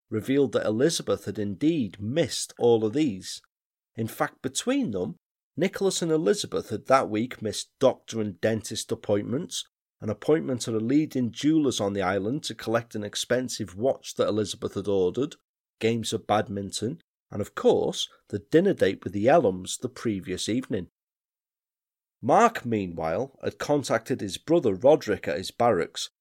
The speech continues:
and together both sons had contacted friends and relatives of their parents in both the U K and Spain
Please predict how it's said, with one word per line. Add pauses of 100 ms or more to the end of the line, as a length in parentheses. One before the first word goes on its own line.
(160)
and
together
both
sons
had
contacted
friends
and
relatives
of
their
parents
in
both
the
U
K
and
Spain